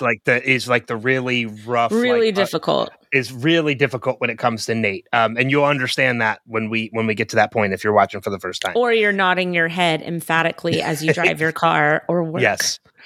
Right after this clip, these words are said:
Speaker 1: I mean, I can't tell you how many times the, the saying, uh, "Nate is a wanker" is like, uh,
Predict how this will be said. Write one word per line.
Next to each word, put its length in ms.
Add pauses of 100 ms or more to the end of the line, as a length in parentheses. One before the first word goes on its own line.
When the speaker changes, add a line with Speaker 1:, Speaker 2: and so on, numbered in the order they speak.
(180)
Speaker 1:
I 80
mean, 160
I 100
can't 280
tell 160
you 180
how 100
many 220
times 580
the, 260
the 160
saying, 720 (640)
uh, 320 (240)
"Nate 400
is 140
a 20
wanker" 640
is 260
like, 380 (1000)
uh, 100